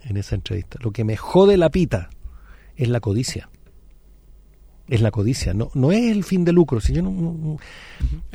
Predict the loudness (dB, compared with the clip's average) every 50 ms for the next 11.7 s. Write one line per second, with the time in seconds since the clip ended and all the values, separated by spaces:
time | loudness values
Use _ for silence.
0 | -12 -12 -6 -2 0 2 2 2 0 -4 -6 -6 -2 0 4 4 4 4 2 0
1 | 0 0 2 2 2 2 2 0 2 2 4 2 2 2 2 0 0 0 0 -2
2 | -2 -2 -2 -2 0 0 0 -2 -2 -4 -4 -6 -4 -4 -4 -4 -4 -6 -6 -4
3 | -4 -4 -6 -8 -14 -14 -10 -6 -6 -6 -4 -4 -6 -6 -4 -4 -4 -4 -4 -4
4 | -4 -6 -6 -6 -8 -12 -14 -18 -18 -20 -20 -20 -14 -8 -6 -6 -4 -4 -4 -4
5 | -4 -4 -4 -6 -6 -6 -8 -10 -12 -14 -16 -16 -18 -18 -18 -18 -18 -20 -20 -20
6 | -20 -20 -14 -8 -6 -6 -2 4 6 8 8 8 8 8 6 4 4 4 4 6
7 | 6 6 6 6 4 2 4 4 2 -2 -2 0 -2 0 0 -2 -4 -4 -4 -4
8 | -2 -2 -2 -2 -2 -2 -4 -6 -6 -6 -6 -4 -4 -6 -4 0 0 2 2 2
9 | 2 0 0 0 0 0 2 2 2 2 2 2 2 2 4 4 4 4 4 4
10 | 2 4 2 2 4 4 4 4 2 2 -2 -2 -2 0 2 2 4 2 4 4
11 | 4 4 6 6 6 4 4 4 2 2 2 0 -2